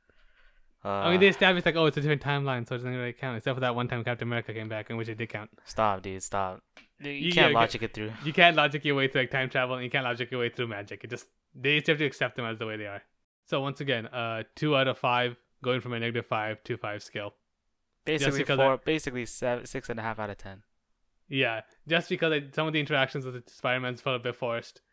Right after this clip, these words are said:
Speaker 2: Some of the villains just felt unnecessary. Even though I still, I felt they did a, a better job juggling many characters, like the other,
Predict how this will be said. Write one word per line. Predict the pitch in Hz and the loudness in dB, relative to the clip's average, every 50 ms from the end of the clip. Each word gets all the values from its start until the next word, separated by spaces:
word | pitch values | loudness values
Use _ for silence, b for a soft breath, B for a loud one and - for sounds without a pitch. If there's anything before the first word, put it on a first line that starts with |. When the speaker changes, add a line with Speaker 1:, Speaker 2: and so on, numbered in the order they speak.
| _ _ _ _ _ | _ _ _ _ _
Speaker 2:
Some | - 170 165 165 | 0 0 2 2
of | 160 | 2
the | 156 | 2
villains | 139 147 147 143 139 135 127 | 2 2 2 0 0 -2 -2
just | - 139 131 - | -4 -4 -2 -2
felt | 151 135 123 - _ - | -2 -2 -2 -4 _ -6
unnecessary. | 131 131 127 127 - - 156 147 147 143 | -4 -4 -4 -6 -4 -2 0 0 0 0
Even | 180 196 | 0 2
though | 214 247 208 170 - - | 2 2 2 0 -2 -2
I | 147 139 | -4 -2
still, | - 180 175 | -2 -2 -2
I | 139 143 | -2 -2
felt | - 165 147 | -4 -6 -4
they | 143 151 | -2 0
did | 151 143 | 0 0
a, | 135 - - _ - | 0 -2 -6 _ -8
a | 139 139 | -6 -6
better | 123 113 139 143 151 143 | -2 0 2 2 2 2
job | 127 127 123 127 127 127 123 117 - | 2 2 2 2 2 0 -2 -2 -2
juggling | 127 127 123 131 127 123 117 117 | -2 0 0 0 -2 -4 -4 -6
many | 120 120 123 123 | -6 -4 -4 -4
characters, | 117 - 127 117 113 - - 127 120 117 | -2 -2 -2 -2 -2 -2 -2 -2 -2 -2
like | 110 - | -6 -6
the | - 113 | -4 -4
other, | 110 117 131 127 135 | -2 -2 -2 -4 -6